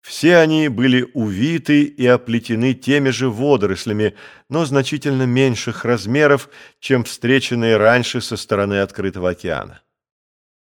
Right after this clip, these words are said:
Казалось, что эти водоросли процветают и особенно пышно разрастаются именно в местах наибольшего волнения,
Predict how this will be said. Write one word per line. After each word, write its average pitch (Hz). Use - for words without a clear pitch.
Казалось, 131
что -
эти 131
водоросли 135
процветают 127
и 107
особенно 156
пышно 151
разрастаются 151
именно 170
в 135
местах 139
наибольшего 135
волнения, 120